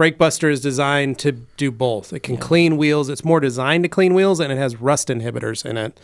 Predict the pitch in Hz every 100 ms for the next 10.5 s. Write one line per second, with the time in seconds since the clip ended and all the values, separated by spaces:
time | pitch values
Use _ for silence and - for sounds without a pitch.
0 | - - - 139 139 123 170 139 151 -
1 | 131 113 117 - 131 - - _ _ -
2 | - - 147 - 135 127 - 127 120 131
3 | 135 147 - 113 113 113 107 113 - 104
4 | 98 104 - 120 110 - 107 - 107 -
5 | 101 104 - 104 107 95 - _ - 104
6 | 92 - 101 - - 95 - - _ _
7 | _ _ _ _ _ _ - - _ -
8 | 120 123 123 127 131 147 143 151 147 151
9 | 143 127 147 139 131 - 151 175 170 170
10 | 147 147 147 143